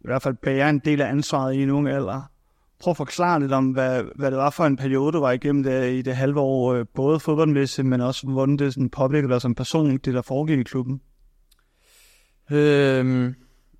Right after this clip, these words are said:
Speaker 2: jamen, det var, det var s-, det var, det var enormt svært, det der med at gå fra at, at skulle, skulle vinde hver kamp, og skulle spille mesterskaber til, og, og det pludselig var man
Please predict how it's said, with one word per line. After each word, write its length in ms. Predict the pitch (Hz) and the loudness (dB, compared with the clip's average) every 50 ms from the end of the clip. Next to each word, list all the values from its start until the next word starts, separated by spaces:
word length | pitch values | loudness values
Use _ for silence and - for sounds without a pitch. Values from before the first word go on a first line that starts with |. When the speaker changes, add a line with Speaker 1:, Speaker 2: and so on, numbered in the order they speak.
| _ 107 110 | _ -2 2
Speaker 2:
jamen, 520 | 117 110 110 110 110 110 107 104 92 - - - - _ _ - _ - _ _ _ _ _ _ _ _ _ _ _ _ _ - | 4 4 4 4 4 2 2 0 -2 -4 -8 -14 -20 _ _ -20 _ -20 _ _ _ _ _ _ _ _ _ _ _ _ _ -4
det 160 | - 117 110 - | -4 -2 0 2
var, 480 | 117 110 110 107 104 104 104 104 - - _ _ _ _ _ _ _ _ _ _ _ _ _ _ _ _ _ _ _ _ _ _ _ _ _ - | 4 4 6 6 4 4 2 2 0 -6 _ _ _ _ _ _ _ _ _ _ _ _ _ _ _ _ _ _ _ _ _ _ _ _ _ -2
det 120 | 120 110 | 0 2
var 120 | 110 107 104 | 2 2 0
s-, 280 | - - - - - - _ | 0 -4 -10 -14 -14 -6 _
det 80 | - 120 | -2 0
var, 140 | 117 117 - - - | 0 -2 -4 -4 -2
det 80 | 123 | -2
var 120 | 117 117 - - | 0 0 0 -2
enormt 220 | 117 113 123 123 | 0 0 0 -2
svært, 360 | - - 123 123 120 120 117 | -2 -2 -2 0 0 -2 -2
det 60 | - | -2
der 60 | 110 107 | -2 -2
med 120 | 107 104 | 0 -2
at 80 | 101 - | 0 0
gå 160 | - 110 107 | 0 -2 0
fra 400 | - - 117 104 98 92 85 - - | 0 0 0 2 2 0 0 -2 -2
at, 160 | 98 92 87 - - - - - | -2 -4 -4 -4 -8 -14 -14 -14
at 160 | - - - - - 92 - - _ _ _ _ _ _ | -12 -12 -12 -16 -16 -20 -20 -20 _ _ _ _ _ _
skulle, 220 | - - - 131 - | -20 -14 -12 -12 -12
skulle 400 | - - _ _ - 107 104 101 | -12 -16 _ _ -4 -4 0 0
vinde 240 | 110 101 104 120 123 | 2 2 4 4 4
hver 200 | 110 104 101 104 | 2 2 0 -2
kamp, 420 | - - 120 117 104 - - - | 0 0 0 0 0 -2 -2 -2
og 300 | 104 101 95 92 - - - - - - - - - _ - - - - - - - | 0 0 0 -2 -4 -8 -14 -20 -20 -20 -20 -20 -20 _ -20 -20 -20 -20 -20 -20 -20
skulle 200 | - - - - | -20 -20 -20 -8
spille 180 | - - 110 104 | -2 0 0 2
mesterskaber 640 | 104 104 110 - 110 - - 117 104 92 - - 95 | 2 0 -2 -4 -8 -4 -2 0 0 0 0 -4 -6
til, 320 | - - - 104 104 101 | -6 -6 -4 -2 -2 0
og, 180 | 98 98 90 95 | 0 0 0 0
og 180 | - 82 90 | -2 -2 -2
det 100 | 110 98 | -4 -4
pludselig 340 | 104 104 104 104 104 98 98 | -4 -4 -4 -4 -4 -2 -2
var 100 | 101 98 | 0 0
man 340 | 98 98 98 95 92 90 | 0 0 0 0 0 -2